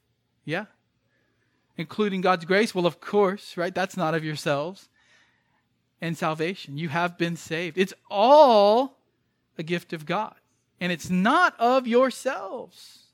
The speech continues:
That's what he's saying. Everything is of God. Everything. He's showing us here that all salvation is from God start to finish, which means we can't, we can't claim any of it for ourselves.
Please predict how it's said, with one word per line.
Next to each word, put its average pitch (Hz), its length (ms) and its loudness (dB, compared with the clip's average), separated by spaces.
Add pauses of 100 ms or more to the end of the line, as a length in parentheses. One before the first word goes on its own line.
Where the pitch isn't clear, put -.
(140)
That's 254 220 -4
what 226 140 -2
he's 202 140 -6
saying. 202 380 -8 (840)
Everything 208 680 0 (600)
is 156 120 -8
of 147 160 -4
God. 147 320 -6 (1300)
Everything. 156 460 -8 (460)
He's 190 280 -8
showing 254 360 4
us 190 100 0
here 214 160 4
that 196 120 0
all 214 260 2
salvation 214 520 0 (200)
is 175 100 -4
from 185 160 -6
God 202 240 6
start 226 300 4
to - 80 -10
finish, - 680 -8 (1120)
which 160 180 -10
means 170 180 -4
we 175 60 -4
can't, 190 240 -2 (140)
we 165 60 -14
can't 175 240 -4 (180)
claim 190 280 0
any 330 200 0
of 214 140 0
it 156 100 -6
for 202 120 2
ourselves. 226 880 2